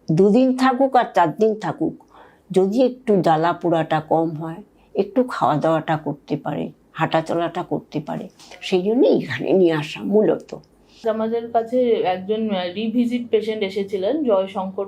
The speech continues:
Speaker 2: পাল। উনি মার্চ মাসের পনেরো তারিখে এখান থেকে দেখিয়ে গেছিলেন প্রথম।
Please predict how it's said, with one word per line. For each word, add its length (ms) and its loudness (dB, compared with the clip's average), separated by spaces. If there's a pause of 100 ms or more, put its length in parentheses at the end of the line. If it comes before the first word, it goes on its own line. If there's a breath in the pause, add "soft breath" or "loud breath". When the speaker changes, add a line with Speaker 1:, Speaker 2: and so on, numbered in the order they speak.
Speaker 2:
পাল। 300 -2 (380 loud breath)
উনি 300 -2
মার্চ 340 -2
মাসের 320 -2
পনেরো 300 0
তারিখে 340 0
এখান 240 -6
থেকে 160 -4
দেখিয়ে 380 -4
গেছিলেন 460 -4
প্রথম। 440 -6